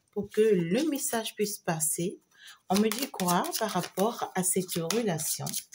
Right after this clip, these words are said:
Par rapport à ces deux enfants ? <laughs> L'univers vous dit quoi ? Parce que pour l'univers, vous êtes que des enfants.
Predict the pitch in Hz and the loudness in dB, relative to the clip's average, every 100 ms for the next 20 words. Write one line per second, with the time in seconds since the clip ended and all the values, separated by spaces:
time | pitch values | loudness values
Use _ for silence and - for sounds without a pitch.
0 | - - - - - 226 226 220 - 220 | -12 -10 -10 -8 -4 -4 -2 -4 -2 -2
1 | - 226 - 226 202 190 202 175 175 160 | -2 -4 2 4 6 6 6 6 0 0
2 | - - 208 294 - - - 196 190 - | -6 0 2 2 0 -8 0 4 4 2
3 | - 440 359 - 294 - - - - - | -2 0 0 2 2 2 -2 -2 -6 -6
4 | - - 208 277 294 262 285 269 262 233 | -6 0 2 2 0 4 4 4 2 0
5 | 277 - 269 269 277 269 269 - 269 233 | -2 0 4 6 6 4 4 0 -2 -2
6 | 254 262 247 247 226 240 226 214 240 233 | 0 2 2 2 4 4 4 4 4 2
7 | - 240 226 226 220 214 208 - 196 190 | 2 4 6 6 4 0 -2 2 4 6
8 | 185 180 | 4 2